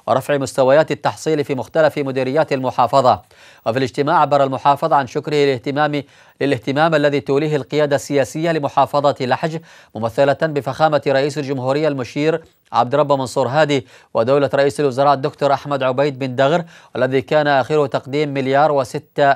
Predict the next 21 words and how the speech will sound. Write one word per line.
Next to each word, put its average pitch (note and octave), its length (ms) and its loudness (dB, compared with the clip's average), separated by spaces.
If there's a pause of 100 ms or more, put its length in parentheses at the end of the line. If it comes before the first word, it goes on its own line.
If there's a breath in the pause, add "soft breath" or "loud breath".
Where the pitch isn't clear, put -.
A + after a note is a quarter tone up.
مليون C3 520 -2
ريال C#3 360 4 (380 soft breath)
يمني C3+ 480 0
لدعم C#3 600 0 (400)
المحافظة C#3 680 2
في D3 120 -4
تنفيذ C#3 440 -4
عدد C3+ 340 0
من D3 220 -4
المشاريع C3 500 -2
الأساسية. B2 680 -2 (340 soft breath)
وأشار C#3 500 4
أن C#3+ 120 -4
التقارير C3+ 540 0
الخاصة D3 480 0
بإيرادات C3+ 600 0
الأوعية C3+ 540 0
الإيرادية C#3+ 800 0 (280 soft breath)
في C3+ 220 -2
مختلف C3+ 480 0
المديريات C3+ 680 0